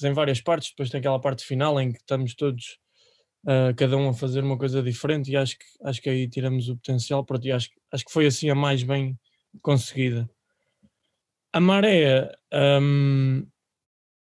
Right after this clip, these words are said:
opa, para mim tem mais, assim, pessoalmente, tem mais, eh, significado, porque acho que foi, foi assim uma saída da zona de conforto que já há muito tempo eu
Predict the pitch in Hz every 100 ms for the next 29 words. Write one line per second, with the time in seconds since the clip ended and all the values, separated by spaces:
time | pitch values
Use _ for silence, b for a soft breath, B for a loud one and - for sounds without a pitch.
0 | - 147 190 - _ 139 170 175 196 185
1 | 180 185 180 175 135 - - 151 - 185
2 | 156 - - 165 156 170 151 120 - 151
3 | 151 151 147 147 143 139 127 - - -
4 | - - 147 139 139 135 135 131 139 -
5 | - _ - 92 170 - - 156 170 147
6 | 156 190 160 185 196 180 - 196 - -
7 | 175 147 180 175 175 165 - 175 165 165
8 | 160 - _ _ _ _ - 156 147 175
9 | 175 143 160 127 170 175 175 - _ -
10 | - 127 151 165 165 160 143 196 123 139
11 | 135 123 -